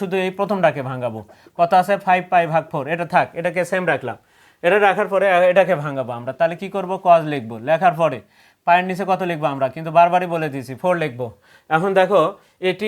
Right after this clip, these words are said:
আমাদের তখন যেহেতু পাঁচ মিল করবো, তখন এক পাই লিখবো। দেখো এটি তাহলে cos, আমাদের কিন্তু এখানে যেন পাঁচ লেখা আছে, তাহলে এখানে কত লিখতে হবে? দেখো এটার মতো মিল করতে চাচ্ছ, তাহলে কত লিখবে? এখানে ফাইভ, ফাইভ পাই ভাগ ফোর লিখতে হবে, যেহেতু এটার মতো মিল করতে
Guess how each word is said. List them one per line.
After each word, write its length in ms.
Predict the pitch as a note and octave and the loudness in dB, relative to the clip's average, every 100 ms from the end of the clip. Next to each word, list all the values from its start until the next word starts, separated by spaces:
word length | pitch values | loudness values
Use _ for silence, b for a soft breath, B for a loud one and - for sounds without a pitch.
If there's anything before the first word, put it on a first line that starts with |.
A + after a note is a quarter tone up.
| G#3+ | 0
আমাদের 320 | F#3+ F#3+ G3 | 0 0 -2
তখন 320 | F#3+ E3+ F#3 E3+ | 0 0 -2 -2
যেহেতু 300 | D#3+ F#3 G3 | -2 0 -2
পাঁচ 260 | G3 G3 G3+ | 2 2 2
মিল 180 | G3+ F3 D3 | -2 -2 -2
করবো, 220 | C3+ D#3+ G#3+ F#3 | 0 -2 0 -2
তখন 200 | F3 F#3+ F#3+ | -2 0 2
এক 60 | F3+ - | 2 4
পাই 120 | E3 C#3+ | 2 2
লিখবো। 220 | C3 A2 G2+ _ _ _ _ _ - | -4 -10 -16 _ _ _ _ _ -4
দেখো 180 | E3 F#3 E3 | 2 4 4
এটি 100 | F#3+ F#3+ | 2 0
তাহলে 160 | F#3 F#3 | 0 2
cos, 160 | F#3 E3+ | 2 2
আমাদের 220 | E3+ F3+ F#3 | -2 -4 -4
কিন্তু 240 | F#3+ F#3 G3 G3 B | -4 -2 -2 -4 B
এখানে 240 | F3 F3+ G3 | -6 -2 0
যেন 120 | F#3+ F#3+ | 2 2
পাঁচ 220 | G3+ G3 F3 | 0 0 4
লেখা 220 | F3 E3 D3 | 4 4 0
আছে, 120 | D#3+ | 0
তাহলে 220 | D3+ F3+ F#3+ | 0 0 2
এখানে 160 | F#3+ F#3 | -2 -2
কত 140 | F#3+ F#3 | -2 -2
লিখতে 240 | F3 D#3 | -6 0
হবে? 160 | E3 C#3 | -2 0
দেখো 220 | B2+ E3+ F#3+ | 0 2 2
এটার 160 | F#3+ F#3 | 0 -2
মতো 120 | F#3+ | -4
মিল 160 | G3 G#3 F#3+ | -4 -4 -4
করতে 180 | E3+ D3+ | -4 -4
চাচ্ছ, 180 | C#3 - B2 b b b | -4 -4 -12 b b b
তাহলে 160 | F#3 F#3+ | 0 2
কত 100 | G3+ | 2
লিখবে? 240 | F#3 E3+ D3+ D3 | 2 0 0 -2
এখানে 180 | F3 F#3 | -2 0
ফাইভ, 200 | F#3 F#3 G3 - _ _ _ _ _ | 2 2 0 -8 _ _ _ _ _
ফাইভ 180 | F3+ F#3 G3 | 2 2 4
পাই 160 | G3 F#3 | 4 4
ভাগ 200 | E3+ F3+ F3 | 4 0 2
ফোর 120 | F3+ | -4
লিখতে 260 | E3+ E3 D#3+ | -2 -2 0
হবে, 180 | D3+ C#3 C#3+ _ | -2 -2 -12 _
যেহেতু 260 | D3 F3+ F3+ | -4 -4 0
এটার 200 | F3+ F#3 F#3 | 0 0 -2
মতো 120 | F3+ | -4
মিল 160 | F3+ F3+ | -2 -2
করতে 240 | F3 D#3+ | -2 -2